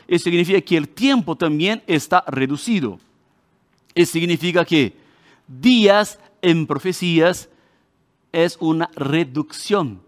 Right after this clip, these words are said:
de años en profecía, que es un periodo más grande, que es un periodo que tiene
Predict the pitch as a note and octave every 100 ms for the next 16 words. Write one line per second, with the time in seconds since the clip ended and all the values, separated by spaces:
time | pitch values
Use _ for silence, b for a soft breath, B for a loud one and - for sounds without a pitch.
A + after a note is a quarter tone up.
0 | _ - B2+ - F3+ G3+ F#3 C3+ A#2+ B2+
1 | C3 D3 - C#3+ D3 D#3 B - D#3+ D#3+
2 | D#3 G#3+ E3 D3 E3+ - - B2 B2+ A#2+
3 | E3+ G#3+ C#3 G2+ F2+ b b b B2+ C3+
4 | C3+ D#3 D#3+ F#3 D#3+ B - C#3 - D3+
5 | D3+ C#3+